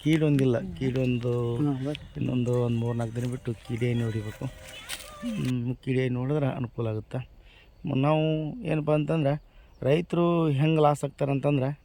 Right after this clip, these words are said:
Speaker 1: ನಾವು ಹೆಸರು ಬೇಳೆ ಹಾಕಿದ್ವಲ್ಲ, ಹೆಸರು ಬೇಳೆ, ಆ, ಆ, ಹೆಸರು ಬೇಳೆ ಬಿತ್ತಿ ಒಂದು ತಿಂಗಳ ಮಳೆ ಆಗಲಿಲ್ಲ. ಒಂದು ಸ್ವಲ್ಪ ಹೆಸರು ಬೇಳೆ ಬಿತ್ತ-, ಹೆಸರು ಬಿತ್ತಾಗ ಸ್ವಲ್ಪ ಮಳೆ ಆಯಿತು, ಮತ್ತು ನಡುವೆ ಮಳೆ ಆಗಲೇ ಇಲ್ಲ. ಇನ್ನೇನು ಪೀಕ್ ಕೈ ಬಂತಪ್ಪ ಅಂದ್ರೆ ಮಳೆ ಹತ್ಬಿಡ್ತು ಒಂದು ತಿಂಗಳು.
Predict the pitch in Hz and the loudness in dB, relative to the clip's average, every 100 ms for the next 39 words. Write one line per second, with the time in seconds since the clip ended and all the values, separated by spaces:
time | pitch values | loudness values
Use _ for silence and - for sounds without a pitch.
0 | - 147 127 123 123 123 107 120 - 143 | -10 -4 0 0 0 -2 -4 -4 0 2
1 | 131 120 127 117 113 135 - - - 127 | 2 0 -2 0 -2 -4 -10 -20 -10 -4
2 | 143 151 151 151 151 156 - - - - | 0 2 4 4 2 -2 -14 -20 -20 -20
3 | - 185 135 131 127 123 123 120 120 135 | -10 -4 0 0 0 0 0 -2 -4 -8
4 | - - - - - _ _ _ - - | -12 -20 -20 -20 -20 _ _ _ -20 -20
5 | 247 151 123 120 - 165 170 147 165 - | -8 -4 -2 0 2 2 2 2 -2 2
6 | 180 165 156 143 160 165 165 151 151 147 | 2 4 2 2 2 4 4 8 10 10
7 | 123 117 - - 110 127 127 135 127 127 | 8 0 -4 -12 -10 -4 -4 -2 0 0
8 | 123 123 160 156 165 151 151 - 147 127 | 2 2 2 4 6 4 0 -2 2 2
9 | 123 - 151 151 - 160 165 147 131 135 | 2 0 0 0 4 4 4 0 0 4
10 | 143 131 - - - - - - 165 - | 6 4 0 -10 -16 -20 -8 0 0 6
11 | 160 156 151 147 143 147 170 151 151 147 | 8 10 10 8 6 4 4 6 8 8
12 | 139 127 139 - - - - 139 165 185 | 8 6 2 -2 -18 -20 -6 2 4 4
13 | 151 190 - 180 180 180 180 175 170 180 | 2 0 6 6 10 8 8 6 8 8
14 | 196 180 - - 151 156 151 - 127 123 | 8 6 6 4 6 6 6 0 -2 -2
15 | 113 127 117 110 | -2 0 -2 -4